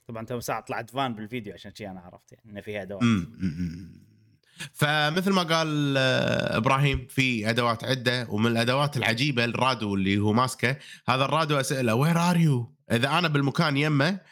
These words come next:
Speaker 2: يرد علي يقول لي، عرفت لي شي أشياء. خلاص، آه، هذا سبيريت بوكس، يعني
Speaker 1: إيه.
Speaker 2: إن هذا،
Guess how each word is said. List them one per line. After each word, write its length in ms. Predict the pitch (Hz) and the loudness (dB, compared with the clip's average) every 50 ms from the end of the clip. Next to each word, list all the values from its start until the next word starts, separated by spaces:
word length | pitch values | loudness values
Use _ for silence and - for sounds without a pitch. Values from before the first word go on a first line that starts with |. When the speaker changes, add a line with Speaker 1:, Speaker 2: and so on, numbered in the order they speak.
| - - - 147 - | -16 -10 -6 -2 0
Speaker 2:
يرد 220 | 120 123 180 160 | 0 2 2 2
علي 280 | - - 165 180 180 165 | 2 0 2 2 0 0
يقول 160 | 143 135 156 | 0 0 0
لي، 80 | 151 147 - - - - 440 440 480 480 453 392 370 381 277 226 190 | 0 0 0 0 0 0 2 2 2 2 0 -2 -4 -6 -6 -8 -4
عرفت 260 | - - 135 151 143 156 | 0 2 2 2 2 0
لي 80 | 143 | 0
شي 180 | 131 - 170 143 | 0 0 0 0
أشياء. 300 | 139 - 170 190 202 - | 2 2 0 0 -2 -2
خلاص، 200 | - 190 196 180 | 0 0 2 2
آه، 580 | 147 180 180 180 175 170 170 165 160 156 147 147 | 2 2 4 4 4 4 4 4 2 2 2 2
هذا 680 | 147 - 208 220 214 214 226 240 262 294 277 - 190 | 2 2 2 2 2 2 2 2 0 -2 -4 -4 -4
سبيريت 360 | 180 - - 262 240 220 - | -2 0 0 0 0 0 0
بوكس، 380 | - 143 - - - - - - | -2 -2 -2 -2 -4 -4 -2 -2
يعني 220 | 107 95 117 139 | 0 2 2 2
Speaker 1:
إيه. 140 | 151 156 156 | 2 2 2
Speaker 2:
إن 100 | 165 170 | 2 4
هذا، 420 | 170 175 190 202 202 220 233 233 | 4 4 2 2 2 0 0 0